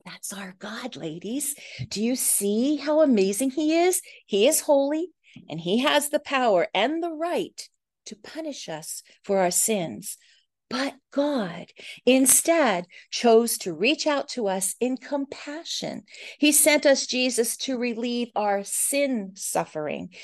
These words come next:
and offers redemption and relationship with himself. Praise God. This same God is the God of all comfort, and he comforts us in our affliction.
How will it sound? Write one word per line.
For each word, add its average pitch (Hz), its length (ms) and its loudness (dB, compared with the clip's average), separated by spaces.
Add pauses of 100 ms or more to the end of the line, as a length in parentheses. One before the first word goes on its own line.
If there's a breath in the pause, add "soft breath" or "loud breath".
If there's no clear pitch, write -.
(220 loud breath)
and 190 200 2
offers 202 440 2
redemption 220 760 -2 (260 loud breath)
and 190 180 -4
relationship 190 1040 -4 (120)
with 175 420 -2
himself. 170 760 -8 (120)
Praise 180 580 -4
God. 160 420 -10 (720 loud breath)
This 220 200 6
same 233 440 4
God 190 400 -2 (400 soft breath)
is 202 220 4
the 196 100 2
God 185 320 4
of 165 180 0
all 190 280 2
comfort, 196 680 -8 (180)
and 165 140 -8
he 214 240 -4
comforts 214 640 -6
us 160 380 -4 (260 loud breath)
in 185 140 0
our 160 240 2
affliction. 165 720 -6